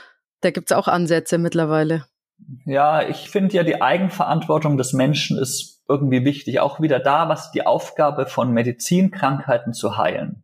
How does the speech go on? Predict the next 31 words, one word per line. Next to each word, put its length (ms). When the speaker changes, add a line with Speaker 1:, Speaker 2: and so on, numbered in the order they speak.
Speaker 2:
ist 160
nicht 400
Gesundheit 520
herzustellen. 840
Wenn 320
wir 120
anfangen, 540
dass 360
die 200
Krankenkassen, 880
also 420
das 240
da 160
in 180
die 120
Richtung 340
geht 260
ja 120
die 80
Sache, 320
also 200
ansonsten 440
ist 100
ja 80
Medizin, 720
jeder 300
Arzt, 560
jede 300
Ärztin 720
wird 200
sagen, 520